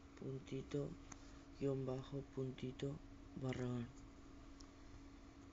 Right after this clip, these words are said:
Bueno, chicos,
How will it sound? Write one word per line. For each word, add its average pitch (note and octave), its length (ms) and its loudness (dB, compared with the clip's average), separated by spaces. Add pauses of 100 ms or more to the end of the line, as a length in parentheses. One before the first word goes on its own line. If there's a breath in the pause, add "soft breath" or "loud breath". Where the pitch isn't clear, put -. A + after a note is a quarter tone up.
(1160)
Bueno, C3+ 260 4 (360)
chicos, C#3 440 4